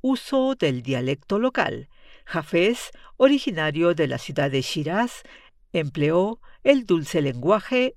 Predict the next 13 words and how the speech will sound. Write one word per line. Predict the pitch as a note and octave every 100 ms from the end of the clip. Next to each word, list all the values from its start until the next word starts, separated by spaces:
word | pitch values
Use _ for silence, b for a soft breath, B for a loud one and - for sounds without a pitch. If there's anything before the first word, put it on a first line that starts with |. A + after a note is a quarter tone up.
| -
y | C#4
la | C4 C4
expresión | - - C#4+ B3+ - D#3+ D3 D3+
de | C#3
Shiraz | B2+ D#3 D#3 G#3+ A3+ - -
en | E3+ D3
sus | - B3+ -
versos. | F#3+ C#3 - C#3 C3 - - b b - - _ b b b b -
Por | G#3+
ejemplo, | G#3+ - C4 B3+ C#4 C#4
en | F3 D3+
algunos | C#3 C3+ D3 C3 C3+
versos | G#3+ - B3+ C4